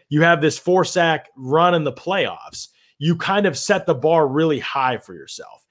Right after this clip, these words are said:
Then you get paid and you get that first big contract. The expectation level for him, obviously, it's not as much pressure as when you're going trying to earn the money, maybe. But now you've got fans and organizational expectation that you're going to be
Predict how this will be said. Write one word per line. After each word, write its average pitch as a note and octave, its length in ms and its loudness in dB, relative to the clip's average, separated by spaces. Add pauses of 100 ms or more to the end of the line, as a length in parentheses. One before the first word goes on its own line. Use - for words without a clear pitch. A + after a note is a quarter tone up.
(220)
Then F#3+ 280 2
you B3 120 2
get F3+ 220 2
paid F#2+ 360 -6
and B2+ 100 -10
you C3 60 -8
get C3 140 -8
that B2+ 180 -10
first C3 240 -10
big B2 160 -8
contract. A#2+ 500 -8 (380)
The D3+ 80 4
expectation F#3 880 0
level D3+ 320 -2
for A#2 160 -10
him, D3+ 200 -4
obviously, D3+ 400 -2
it's - 160 -10
not D3 300 0
as A#2+ 100 -4
much C3 260 -8
pressure C3 300 -4
as A2+ 120 -8
when A#2+ 160 -6
you're G#2+ 100 -8
going B2 220 -4
trying A#2+ 260 -6
to G2 80 -12
earn F3+ 220 0
the D3+ 80 4
money, A#2 240 0
maybe. A2+ 340 0 (220)
But C#3 160 2
now G3+ 220 6
you've E3+ 200 6
got D3 320 2
fans E3 300 2
and D3 80 6
organizational C#3+ 640 2
expectation A#2 640 -6
that G#2+ 80 -6
you're B2+ 160 -4
going B2 240 -4
to A#2+ 60 -8
be B2+ 420 -4